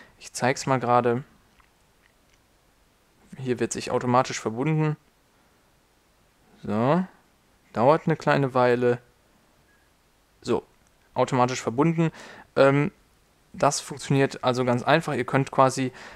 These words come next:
das Gerät merkt sich also auch, ähm, Verbindungen, sodass hier quasi ein Auto-Reconnect stattfinden kann. Ähm, da gab's auch zwischendurch Bewertungen, die behauptet haben, dass das nicht geht.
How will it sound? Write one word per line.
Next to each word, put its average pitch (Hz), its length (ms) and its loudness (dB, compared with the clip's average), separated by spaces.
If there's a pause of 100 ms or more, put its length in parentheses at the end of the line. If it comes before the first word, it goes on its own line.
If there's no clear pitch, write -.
das - 160 -4
Gerät 127 220 -2
merkt 131 200 4
sich 139 160 -2
also 123 200 0
auch, - 400 -2
ähm, 120 400 0 (760)
Verbindungen, 135 500 4
sodass 127 280 2
hier 127 220 -2
quasi 131 300 2
ein 123 160 0
Auto-Reconnect 120 1000 0
stattfinden 123 580 -2
kann. 131 260 0 (420)
Ähm, 123 240 4
da 127 120 2
gab's 127 180 0
auch 117 80 -4
zwischendurch 139 360 -4
Bewertungen, 135 600 0
die 123 240 -6
behauptet 131 400 -2
haben, 127 160 0
dass 123 120 -4
das - 160 -4
nicht 156 220 -4
geht. 143 320 -2